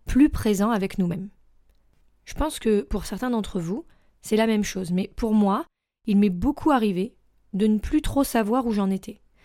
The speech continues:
qui j'étais, ce que je voulais, pourquoi j'étais là, où j'en étais aujourd'hui en fait. Comme s'il y avait cette impression de pas vraiment me connaître, d'être dans un flou dans ma propre vie.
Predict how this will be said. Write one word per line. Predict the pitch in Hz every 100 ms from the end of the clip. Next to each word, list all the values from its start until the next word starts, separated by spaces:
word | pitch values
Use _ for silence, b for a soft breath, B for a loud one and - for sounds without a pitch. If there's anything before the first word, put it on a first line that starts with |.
| b b
qui | - 240
j'étais, | 233 233 - 170 - _ _
ce | -
que | 247
je | 214 196
voulais, | 202 190 185
pourquoi | - 185 - 240
j'étais | 226 214 208 208
là, | 180 208 _ _ _ _ _
où | 220
j'en | 208 208
étais | 196 208
aujourd'hui | 202 180 175 175
en | 180
fait. | - _ _ _ _ _ _ _ _
Comme | - 285
s'il | 269 320
y | 294
avait | 185 214 311 b b b b
cette | - -
impression | 190 170 214 - 254 302
de | 247 190 220 _
pas | 233
vraiment | 214 190 233 240
me | 247
connaître, | 220 180 190 - - _ _ _ _ _ -
d'être | 202 - - - _ -
dans | 208 196
un | 190
flou | 185 - - 214 277 381 -
dans | 196
ma | 180
propre | 170 - 226 -
vie. | 180 180